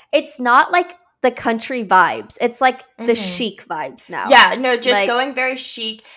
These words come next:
Speaker 2: And then, of
Speaker 1: Mm-hmm.
Speaker 2: course, like, I've been, um, really drawn towards a really slouchy, s-, like, s-, pair of slacks, which,
Speaker 1: Mm-hmm.
Speaker 2: like, they've been in style for a while, but the other day I tried on some low-rise sla-, like, slouchy slacks.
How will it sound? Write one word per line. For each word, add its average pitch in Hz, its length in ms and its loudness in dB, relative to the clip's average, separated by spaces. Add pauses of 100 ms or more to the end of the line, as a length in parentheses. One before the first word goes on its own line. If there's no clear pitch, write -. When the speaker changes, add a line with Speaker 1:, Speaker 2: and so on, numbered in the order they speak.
(100)
Speaker 2:
And 269 160 -2
then, 285 80 -2
of 202 80 -4
Speaker 1:
Mm-hmm. 202 120 -8
Speaker 2:
course, 269 260 -6
like, 277 280 -8
I've 226 540 0
been, 220 320 -8 (160)
um, 202 380 -2
really 196 280 -8
drawn 202 340 -8
towards 196 440 -12 (240)
a 208 60 -4
really 226 220 -4
slouchy, 190 720 -6
s-, - 380 -14
like, 190 240 -6
s-, - 240 -20
pair 214 140 -4
of 190 80 -8
slacks, 180 720 -12 (120)
which, 220 320 -6
Speaker 1:
Mm-hmm. 277 80 -4
Speaker 2:
like, 240 240 0 (220)
they've 247 220 2
been 254 160 2
in 208 80 -8
style 190 340 2
for 208 140 -4
a 196 80 -2
while, 190 540 -4
but - 600 -4 (460)
the 226 120 -6
other 196 280 0
day 226 280 -4
I 196 320 -2
tried 196 280 -2
on 208 180 -2
some 208 400 -8
low-rise 180 880 -6 (280)
sla-, 185 460 -8
like, 196 200 -2
slouchy 190 560 -4
slacks. 180 680 -10